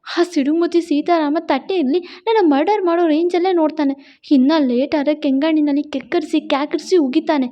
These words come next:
ಎಂದು ಆಲೋಚಿಸುವವಳಿಗೆ ಬೇರೆ ದಿಕ್ಕು ತೋಚದೆ ಅಲ್ಲೇ ಇದ್ದ ಆಟೋ ಹತ್ತಿ ಕಾಲೇಜಿಗೆ ಜಿಗಿದವಳೆ ಸರಸರನೆ ಕಾಲೇಜಿಗೆ ಓಡಿ ಬರ್ತಿದ್ಲು. ಸರಸ್ವತಿ Institute of Technology. "Dear students, good morning"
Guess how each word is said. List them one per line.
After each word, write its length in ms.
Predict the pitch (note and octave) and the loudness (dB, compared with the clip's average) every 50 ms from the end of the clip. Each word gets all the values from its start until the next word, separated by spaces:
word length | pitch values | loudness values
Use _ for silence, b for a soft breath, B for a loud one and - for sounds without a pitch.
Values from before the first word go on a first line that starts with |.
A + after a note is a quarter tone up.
| B B B B B A#4 | B B B B B 0
ಎಂದು 260 | A#4+ A#4 F#4+ F#4+ F#4 | 0 2 4 2 2
ಆಲೋಚಿಸುವವಳಿಗೆ 1200 | - - G#3+ G#3+ A#3 D4 F#4 F#4+ F#4 F4+ F4 - F4 E4 D4+ C#4+ C4+ C4 C4+ C4 B3 A#3+ C4+ D4+ | 2 0 -2 0 2 2 2 2 2 2 0 2 2 2 2 2 2 2 2 2 2 2 2 0
ಬೇರೆ 420 | D4 D4+ A3 G#3 G#3+ A#3+ D4+ D#4 D4+ | 0 2 2 2 2 2 0 0 0
ದಿಕ್ಕು 300 | C#4+ C4+ - - C4 B3 | -2 -4 -4 -4 -6 -4
ತೋಚದೆ 500 | B3 - G#3+ G#3 G#3 - A#3+ A#3 C4 C#4+ | -2 0 0 0 0 -2 -4 -2 0 -2
ಅಲ್ಲೇ 460 | D4+ D4 - A4 A#4 A#4 A#4 G#4 F4+ | 0 0 -2 0 0 0 0 0 0
ಇದ್ದ 140 | C4 D4+ C#4+ C#4+ | -2 -2 -2 -2
ಆಟೋ 400 | C4 A3 G#3 A3 G#3+ - E4 D#4+ | -2 -2 -4 -4 -2 -2 0 0
ಹತ್ತಿ 300 | C#4 B3+ B3+ - C4 B3+ | 0 -2 -2 -4 -6 -6
ಕಾಲೇಜಿಗೆ 760 | B3+ - - A#3+ B3 C4+ D4 D4 D4 C#4+ C#4 B3 C4+ C4 B3 | -6 -4 -4 -2 0 2 0 0 0 -2 -4 -2 -2 -2 -2
ಜಿಗಿದವಳೆ 760 | B3 - G#3+ - B3+ C4+ D4 C#4+ B3 A3+ G#3+ G#3 G#3 C#4+ B B B B B B B - | -4 -4 -6 -4 -2 -2 0 0 0 0 0 0 -2 -2 B B B B B B B -2
ಸರಸರನೆ 720 | - G4 G4 G#4 A4+ A#4 A4+ G#4+ G4+ F#4+ F#4 F4 F#4 F4+ | 2 2 4 4 2 0 0 0 0 2 2 2 2 0
ಕಾಲೇಜಿಗೆ 800 | F4 F4+ C4+ A3+ A3+ B3+ D#4+ D#4 - - - D4 - - - - | 0 -2 0 0 2 2 0 0 -2 -4 -2 -2 -2 -2 -2 0
ಓಡಿ 380 | A4 G#4+ G#4 G4+ F#4 D#4+ C#4+ C4 | 2 4 6 6 6 4 4 2
ಬರ್ತಿದ್ಲು. 680 | A3+ A#3 A3 A3+ - A3 G3+ G#3 A3+ A3+ - - - - - _ _ _ _ _ _ _ _ _ _ _ _ - - | 2 0 -2 -2 -2 -2 0 0 0 0 -2 -4 -16 -20 -20 _ _ _ _ _ _ _ _ _ _ _ _ -4 0
ಸರಸ್ವತಿ 600 | E4+ E4+ F4+ G4+ G4+ - G#4 G4+ G#4+ G#4 G4+ - C4+ | 2 2 2 2 0 0 0 2 2 2 2 2 2
Institute 640 | C#4 C4+ C4 - - D#4+ D#4 - - C#4+ C#4 C4+ C#4 | 2 2 2 0 -2 -4 -2 0 0 0 0 0 -2
of 300 | - - - A#3 B3 C#4+ - - - | -6 -6 -4 -2 -2 -2 -4 -4 -2
Technology. 640 | G4+ F#4+ F#4+ - C4+ A#3+ G#3+ G#3+ A3 G#3 G#3+ A#3 A3+ - - - _ _ _ _ _ _ - A#3+ | -2 -2 0 0 0 0 2 2 0 0 -2 -4 -4 -6 -8 -20 _ _ _ _ _ _ -2 2
"Dear 140 | C4 C4+ | 2 4
students, 760 | C#4 C#4 - C4+ C4 B3+ B3 D4+ F4+ F4+ - - - - G#3 B3 | 2 2 0 0 0 2 2 0 -2 -4 -6 -10 -10 -4 -2 0
good 80 | A#3 | 2
morning" 420 | G#3+ A#3 A#3 A3+ A3 G#3+ G#3 G3+ | 2 2 2 2 2 2 0 -2